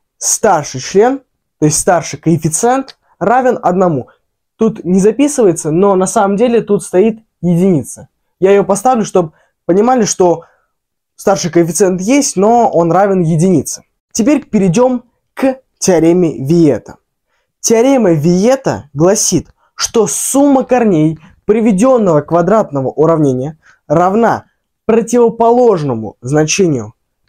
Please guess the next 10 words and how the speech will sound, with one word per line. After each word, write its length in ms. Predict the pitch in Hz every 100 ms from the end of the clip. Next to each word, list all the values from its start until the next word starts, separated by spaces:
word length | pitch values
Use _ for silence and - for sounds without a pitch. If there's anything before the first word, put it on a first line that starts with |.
| _
среднего 760 | - - 220 220 147 127 110 113 _ _ _ _
коэффициента, 800 | 175 175 160 - 139 123 156 185 _ _ _ - - -
а 300 | 202 170 156 -
произведение 1160 | 220 233 226 175 180 175 147 240 277 208 113 - _ _ -
равно 460 | 170 190 269 277 _ _
свободному 760 | - - 226 202 220 156 117 104
коэффициенту. 640 | - 117 - 135 110 - _ _ _ -
Давайте 380 | 202 294 240
это 320 | 233 240 220 -
запишем. 640 | 147 165 165 139 - 147